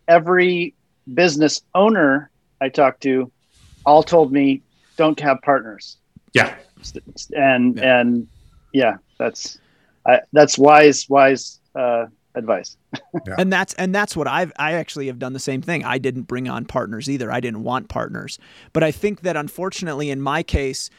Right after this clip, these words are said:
Speaker 3: not bringing on partners also hamstringed me directly into the comment you made earlier, Tom, which was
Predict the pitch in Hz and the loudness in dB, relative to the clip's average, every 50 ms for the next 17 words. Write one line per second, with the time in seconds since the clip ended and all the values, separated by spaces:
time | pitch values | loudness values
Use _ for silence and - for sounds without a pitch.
0 | _ _ _ - 143 160 180 185 175 151 147 170 165 160 151 147 139 135 135 123 | _ _ _ -16 -10 -6 -4 -4 -6 -6 -8 -10 -8 -8 -8 -8 -8 -8 -8 -10
1 | - - 151 151 - 160 185 185 180 190 - _ - 147 156 170 180 - - 175 | -8 -6 -6 -6 -6 -6 -8 -8 -8 -10 -12 _ -6 -4 -2 -2 -2 -4 -4 -4
2 | 156 147 123 143 139 139 143 - - 151 147 139 139 139 139 135 135 - 139 135 | -4 -4 -4 -6 -8 -8 -10 -12 -10 -10 -8 -8 -6 -6 -8 -8 -8 -6 -6 -4
3 | 139 143 139 - 156 147 139 135 131 123 123 - - 143 139 139 131 123 139 131 | -4 -4 -4 -6 -8 -6 -6 -6 -6 -8 -8 -8 -6 -6 -6 -6 -6 -8 -8 -6
4 | 123 123 127 135 156 160 175 147 135 127 - - 131 127 131 135 135 127 - - | -6 -4 -4 -4 -4 -2 -2 -2 -4 -4 -4 -6 -6 -6 -4 -4 -6 -6 -8 -6
5 | 139 131 131 127 127 - - | -4 -2 -2 -2 -2 -4 -10